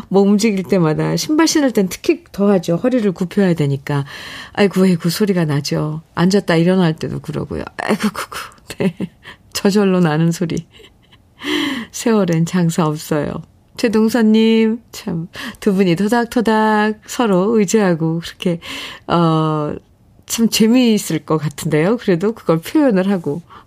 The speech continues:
"너는 왜 그렇게 그러면은 끙끙거리냐? <laughs> 왜 애구애구 하냐?" 이러면서.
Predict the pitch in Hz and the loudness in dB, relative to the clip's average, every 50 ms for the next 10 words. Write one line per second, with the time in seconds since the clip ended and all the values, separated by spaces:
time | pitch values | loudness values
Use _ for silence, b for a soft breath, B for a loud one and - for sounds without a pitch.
0 | _ - 190 196 220 240 220 196 180 180 208 214 196 185 - - 220 170 160 151 | _ -2 0 0 2 2 2 2 2 2 2 0 -2 -2 -4 -4 -4 -2 -2 -2
1 | 147 147 151 147 139 139 143 151 160 170 170 170 - 180 202 220 - - 262 240 | -2 -2 -4 -4 -4 -4 -4 -4 -4 -4 -4 -6 -6 -6 -6 -4 -4 -6 -4 -4
2 | 226 233 220 196 196 180 196 196 208 240 254 247 220 180 185 175 - - - 196 | -2 -2 -2 -2 -2 0 0 0 0 -2 -2 -2 -2 0 -2 0 0 -2 -2 -2
3 | 170 - - 190 - - - - 262 226 - 185 190 214 220 202 180 180 175 233 | -2 -6 -8 -10 -10 -10 -12 -12 -12 -4 0 2 2 4 4 2 0 0 0 2
4 | 233 226 190 175 170 - 226 233 233 233 214 214 220 226 247 240 220 202 202 185 | 2 2 2 2 0 0 0 0 0 0 0 0 0 0 0 2 2 4 2 2
5 | 165 - 190 165 180 175 - - | 2 0 -2 0 -2 -4 -6 -8